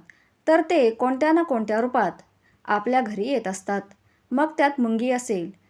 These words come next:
किंवा इतर कुठलेही किडे असतील तर त्यांच्या रूपामध्ये येत असतात आणि जेव्हा आपण घराचं काम करत असतो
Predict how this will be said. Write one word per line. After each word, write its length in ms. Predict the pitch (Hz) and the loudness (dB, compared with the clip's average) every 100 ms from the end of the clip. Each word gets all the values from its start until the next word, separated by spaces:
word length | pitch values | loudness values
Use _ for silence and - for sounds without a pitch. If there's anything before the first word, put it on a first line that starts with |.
| _ - | _ -4
किंवा 200 | 302 359 | 4 4
इतर 240 | 285 277 | 4 0
कुठलेही 500 | 285 247 226 226 220 254 | -4 -8 -4 -2 -2 -2
किडे 320 | 277 202 190 | -2 0 -2
असतील 360 | 196 - 214 165 _ _ _ - _ - | -4 -4 -6 -6 _ _ _ -20 _ 0
तर 120 | 320 | 0
त्यांच्या 400 | - 294 294 330 | 2 2 4 4
रूपामध्ये 580 | 294 226 214 208 196 226 | 2 2 -2 -2 -4 -4
येत 260 | - 202 190 | -4 -6 -6
असतात 340 | 190 - 185 170 _ _ _ _ _ | -8 -6 -6 -6 _ _ _ _ _
आणि 220 | - 330 339 | 2 4 4
जेव्हा 380 | 320 339 320 208 | 4 4 4 4
आपण 480 | 190 - 247 320 | 2 0 2 2
घराचं 420 | 277 247 233 233 269 | 2 0 -2 -2 -4
काम 280 | 226 233 240 | 0 0 0
करत 300 | 208 202 - | -2 -4 -6
असतो 360 | 285 - 196 | -8 -6 -6